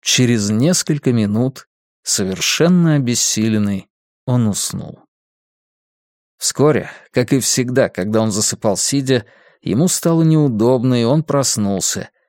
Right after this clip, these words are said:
и вместе с ним проснулись все его тревоги. Он открыл глаза,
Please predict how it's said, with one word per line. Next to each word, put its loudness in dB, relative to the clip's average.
и -4
вместе -2
с -2
ним 0
проснулись 0
все -2
его -2
тревоги. -6
Он 0
открыл 2
глаза, 0